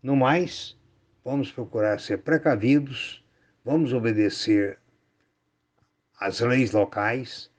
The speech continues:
vamos lutar para que a nós tenhamos uma baixa significativa nas contaminações, o que não está ocorrendo.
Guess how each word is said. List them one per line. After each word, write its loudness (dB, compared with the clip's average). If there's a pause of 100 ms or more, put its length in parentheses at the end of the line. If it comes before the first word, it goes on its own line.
(180)
vamos 2
lutar 0 (320)
para 0
que 4
a 6
nós -2
tenhamos 0
uma 0
baixa 0
significativa 0 (240)
nas -8
contaminações, -4 (220)
o -12
que 2
não 6
está -2
ocorrendo. -4